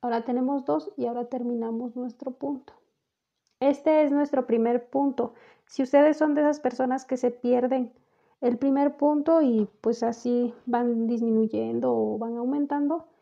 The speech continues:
entonces marcamos el primer punto para no perdernos. Y así aquí vamos a, eh, cerrar la vuelta al rato.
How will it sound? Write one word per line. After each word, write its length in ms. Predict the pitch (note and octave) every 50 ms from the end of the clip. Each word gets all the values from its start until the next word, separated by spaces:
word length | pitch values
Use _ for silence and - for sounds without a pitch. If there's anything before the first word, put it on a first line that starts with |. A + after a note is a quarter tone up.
| _ _ _
entonces 340 | - A3+ A3 A3+ G#3 A#3 A3+
marcamos 480 | A#3 A#3+ B3+ B3+ - C4 C4 C#4 D4+ D4
el 120 | D4+ D4
primer 320 | D4 C#4 C4+ C#4 C#4+ C#4 -
punto 280 | D4 D4+ D#4 E4 D#4+
para 200 | E4 C#4 A#3+ A#3+
no 180 | A#3 A#3 A3+ A3
perdernos. 800 | B3 B3+ B3+ B3+ C4+ C4+ C4+ B3+ D4 D4+ E4 D#4+ - _ _ _ _ _ _ _ _ _ _ _ _ _ _ _ _ _
Y 140 | - A#3+ B3
así 500 | A#3+ A#3+ A#3+ - - C4 C4 - - _ _ _ -
aquí 340 | - A#3 A3+ - - C#4+ D#4
vamos 320 | E4 D#4 D4+ D4+ D4 -
a, 300 | C#4 B3 - - - _ _ _ _ _ _ _ _ -
eh, 360 | B3 A#3+ A3+ A3+ A3 A3 A#3+
cerrar 340 | A3+ - B3 A#3 A#3+ A#3 A#3
la 120 | A#3+ A#3+
vuelta 320 | A3+ A#3+ A#3+ A#3 - B3+
al 100 | A#3+ A#3+
rato. 300 | A3+ A3+ G3 - - F3+